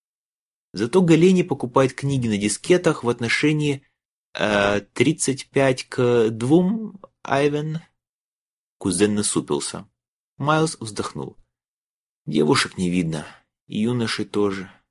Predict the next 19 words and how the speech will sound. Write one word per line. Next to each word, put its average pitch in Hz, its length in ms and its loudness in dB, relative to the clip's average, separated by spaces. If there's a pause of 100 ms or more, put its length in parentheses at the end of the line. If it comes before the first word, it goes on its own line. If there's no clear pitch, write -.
(320)
Я - 160 -10
не 123 140 -4
думаю, 110 440 0
а? 107 200 -4 (420)
Ты 143 100 0
ведь 147 140 2
работал 175 320 6
с - 60 -8
ним 87 120 -4
целый 85 280 2
год?" 80 320 -4 (640)
"Угу", 92 540 -2 (500)
понимающе 120 560 0
отозвался 104 540 -2
Айвен. 90 320 -4 (540)
"Я 147 160 2
встречал 131 440 2
пару 76 260 0
таких, - 480 -10